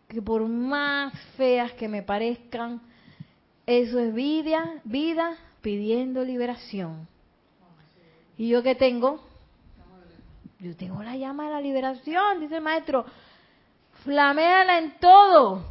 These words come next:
en todo. Es más, tu casa también, cuando estás trapeando, imagínate el piso así,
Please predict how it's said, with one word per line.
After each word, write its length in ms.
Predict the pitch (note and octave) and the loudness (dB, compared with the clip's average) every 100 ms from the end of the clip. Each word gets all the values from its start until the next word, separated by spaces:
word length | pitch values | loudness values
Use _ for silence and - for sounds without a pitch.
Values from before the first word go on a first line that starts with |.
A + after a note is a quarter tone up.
| - | -14
en 280 | - C4+ A3+ | -6 -6 -6
todo. 640 | - E4+ F4+ F4+ C#4 E3+ D#3+ - - - _ _ _ _ _ - | 0 2 4 4 2 0 -12 -20 -20 -20 _ _ _ _ _ -10
Es 100 | C4+ | -4
más, 220 | D#4+ D#4+ | -4 -4
tu 180 | C#4+ - | -8 -4
casa 360 | F4 F4+ E4+ | -2 -2 -4
también, 540 | D#4 C#4 C#4 D#4+ E4+ C#4+ | -4 -4 -4 -4 -4 -4
cuando 160 | C4 B3 | -4 -2
estás 240 | C#4+ D4 | -4 -4
trapeando, 640 | D#4 D4+ D#4+ E4 E4 D4+ | -2 -2 -2 -4 -2 -4
imagínate 420 | C#4 C4+ C#4+ D4 C#4 | -4 -6 -6 -4 -4
el 100 | B3 | -4
piso 420 | C4 D4+ D4+ C4+ | -8 -8 -8 -8
así, 240 | B3+ C#4+ | -8 -10